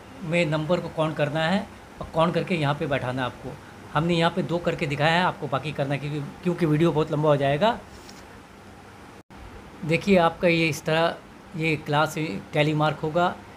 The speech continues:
ये frequency आएगा। अब आपको एक यहाँ से आप cross checking कर सकते हैं कि आपका ये जो value beta frequency का ये सही है कि नहीं। अगर इसको हम count करेंगे,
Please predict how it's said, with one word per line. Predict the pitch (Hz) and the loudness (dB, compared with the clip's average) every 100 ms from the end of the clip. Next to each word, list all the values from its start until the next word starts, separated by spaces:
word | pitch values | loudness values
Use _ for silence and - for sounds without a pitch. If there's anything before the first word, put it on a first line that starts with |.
| - - - | -20 -12 -4
ये | 160 | -2
frequency | 156 147 147 170 | 0 0 0 4
आएगा। | 147 131 127 139 - - - - - - - - - | 4 4 0 -6 -12 -20 -20 -18 -18 -20 -20 -6 2
अब | 180 | 2
आपको | 208 196 208 | 2 0 2
एक | 185 175 - - | 2 2 -6 -4
यहाँ | 156 165 | 2 2
से | 185 190 | 2 2
आप | 170 - - - - - | 0 -2 -12 -20 -20 -10
cross | - 175 190 | 2 2 2
checking | - 175 196 | 0 -2 -2
कर | 190 | -2
सकते | 151 143 - | -2 -4 -2
हैं | 151 185 247 - - - - | 0 0 -2 -10 -20 -16 -8
कि | |
आपका | - 160 165 - | 0 2 2 0
ये | 165 151 175 | 2 2 2
जो | 156 143 - 139 | 0 -4 -6 -2
value | 147 190 | 2 4
beta | 175 151 156 | 4 2 0
frequency | 151 147 147 175 | -2 -4 -4 -4
का | 175 | -2
ये | 160 | -2
सही | 147 160 170 | 0 0 2
है | 147 | 0
कि | 156 147 | 0 -4
नहीं। | 123 107 - - - - | -6 -10 -14 -20 -20 -8
अगर | 160 | -2
इसको | 170 - | 0 0
हम | 185 151 | -2 2
count | 175 208 | 2 4
करेंगे, | 196 156 147 | 4 2 0